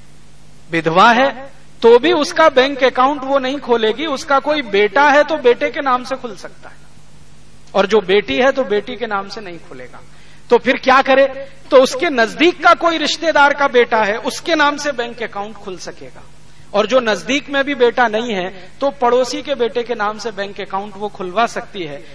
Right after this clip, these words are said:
उसके अपने नाम से कोई बैंक अकाउंट नहीं खोलेगी। और ये मां, ये बात अमेरिका में उन्नीस सौ पचास तक रही है। अमेरिका की जो सबसे पुरानी बैंक है ना, बैंक of अमेरिका, इसके उन्नीस सौ पचास के पहले के रिकॉर्ड्स मैंने देखे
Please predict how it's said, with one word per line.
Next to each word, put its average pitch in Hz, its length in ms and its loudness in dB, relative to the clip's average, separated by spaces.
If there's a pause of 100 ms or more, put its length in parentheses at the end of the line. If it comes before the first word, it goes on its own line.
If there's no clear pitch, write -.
(160)
उसके 208 280 -10
अपने 208 360 -8
नाम 175 260 -8
से 190 140 -14
कोई 180 220 -14
बैंक 180 300 -16
अकाउंट 165 380 -14
नहीं 151 140 -18
खोलेगी। 139 500 -20 (580)
और 190 160 0
ये 208 260 2
मां, 196 440 0 (260)
ये 190 200 0
बात 196 560 0
अमेरिका 208 500 -4
में 214 120 -10
उन्नीस 196 440 -14
सौ 214 80 -10
पचास 160 560 -12
तक 156 160 -14
रही 143 240 -16
है। - 280 -20 (1500)
अमेरिका 254 400 6
की 269 140 0
जो 269 120 2
सबसे 262 340 0
पुरानी 247 400 2
बैंक 220 320 0
है 214 80 2
ना, 339 120 4
बैंक 226 280 0
of 226 180 0
अमेरिका, 196 680 0 (260)
इसके 233 240 -2
उन्नीस 262 380 0
सौ 277 80 2
पचास 240 440 0
के 262 120 -4
पहले 226 340 0
के 247 140 0
रिकॉर्ड्स 247 580 2
मैंने 226 240 -4
देखे 185 420 -6